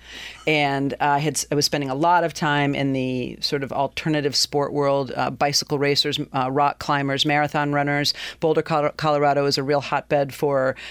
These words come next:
uh, elite level athletes of a variety of different kinds. So I,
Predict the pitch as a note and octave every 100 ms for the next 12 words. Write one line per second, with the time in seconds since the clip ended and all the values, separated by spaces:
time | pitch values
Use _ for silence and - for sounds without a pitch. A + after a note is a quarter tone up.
0 | - C#3+ C3+ D#3 D#3 D3+ C#3 D3 C#3 C#3+
1 | D#3 C#3+ C#3 C#3 B2 C#3 C#3+ D3 D3 C#3+
2 | C#3+ D3+ C#3 C#3+ - D3+ D3 D3 D3 -
3 | D3+ C#3 C3+ C3+